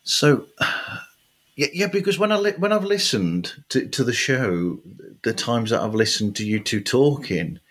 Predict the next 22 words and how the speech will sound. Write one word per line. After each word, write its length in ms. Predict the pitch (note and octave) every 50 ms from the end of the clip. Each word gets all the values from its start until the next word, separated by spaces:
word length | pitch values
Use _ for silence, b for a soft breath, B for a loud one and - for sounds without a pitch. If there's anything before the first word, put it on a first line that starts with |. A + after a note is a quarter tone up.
| B B B B B B B _ _ _
it, 60 | -
it, 540 | C3+ B2+ A2 - - D#2 A2 C3 - - - _ _ _ _ _ _ _ _ _ _ _
I, 120 | - A#2 - -
I 80 | - C#3+
get 180 | C3 D3 E3 F#3
it 160 | F#3 G#2 G#2
now 240 | A#2+ B2 C3+ B2+ A2+
listening 400 | A#2 C3+ C#3 - - D#3 B2+ A2
to 140 | - F#2+ F#2
it. 140 | F2 - -
It, 400 | - A2+ G2 - F2+ F#2+ C3+ C#3+
it 80 | C3 -
does 140 | C#3 C3
actually 300 | D3 C3 - - - B2+
sound 440 | A2+ - - C3 B2+ B2 A#2+ A#2+ A2+
like, 640 | A2 A2 A2+ A2 A2 G#2+ G#2+ G2+ - - - - - _ _ _ _
almost 360 | C3 B2 A#2 A#2 A2+ - A#2+
like 440 | A2+ A2 A2 G#2+ G#2+ F#2+ - - b b b b b b b b b b _ _ _ _
you've 260 | A2+ B2+ D3+ D3+ C3
got 160 | C#3+ C#3 A#2+ B2+
your 260 | C3 C3 B2+ B2 B2
points 960 | - - - B2+ B2 A#2 A2 G#2 G2 - - _ - - - - - -